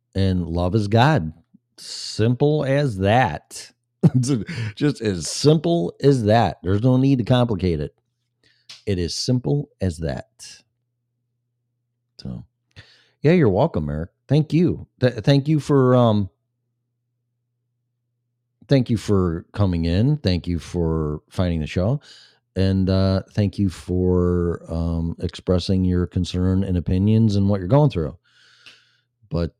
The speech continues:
uh, you're not gonna win evil against evil. It's just not gonna happen.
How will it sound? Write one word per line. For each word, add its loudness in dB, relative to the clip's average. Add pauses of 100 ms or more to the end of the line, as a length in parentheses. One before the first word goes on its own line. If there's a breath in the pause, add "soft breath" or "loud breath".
uh, 0 (1400)
you're 2
not 4
gonna 4
win 4
evil 2
against -4
evil. -6 (320)
It's -6
just -8
not -4
gonna -6
happen. -10